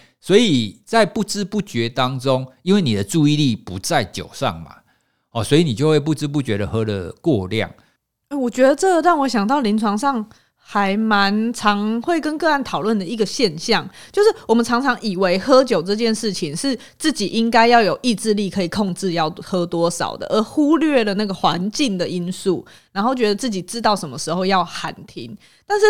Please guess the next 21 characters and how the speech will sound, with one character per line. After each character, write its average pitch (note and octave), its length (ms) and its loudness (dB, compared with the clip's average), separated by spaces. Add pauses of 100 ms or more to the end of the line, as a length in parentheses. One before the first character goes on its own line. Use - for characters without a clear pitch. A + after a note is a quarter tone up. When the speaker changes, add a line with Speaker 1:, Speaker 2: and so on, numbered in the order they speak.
(120)
Speaker 2:
老 G#3 80 4
实 A3 160 -2
说， C4+ 260 4 (200)
其 A#3+ 120 0
实 B3+ 140 -4 (160)
你 G#3 220 2
没 G3 140 2
有 A3 120 2
那 A#3 100 2
么， A3 200 0
你 G#3+ 160 4
想 F#3+ 200 2
象 G3+ 220 2
中 G3 180 0
的 G3 120 0
那 B3+ 160 4
么 G#3 120 2
有 D3 180 -4
自 F#3 260 -6
制 F3 220 -6 (100)
力 - 280 -6